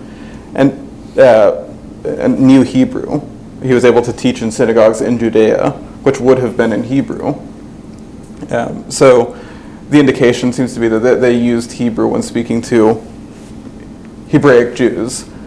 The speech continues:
But once their, their views started to turn outward to the broader world, both of Hellenistic Jews as well as,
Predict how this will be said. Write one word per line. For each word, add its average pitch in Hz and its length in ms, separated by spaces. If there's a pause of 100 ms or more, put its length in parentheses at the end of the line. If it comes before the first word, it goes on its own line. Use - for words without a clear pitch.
But 143 180
once 147 360
their, 120 340
their 123 340
views 117 480
started 123 280
to - 80
turn 123 200
outward 113 580
to 123 120
the 117 220
broader 120 560
world, 117 420
both 120 220
of 120 100
Hellenistic 117 680
Jews 110 420
as 117 200
well 113 260
as, 113 280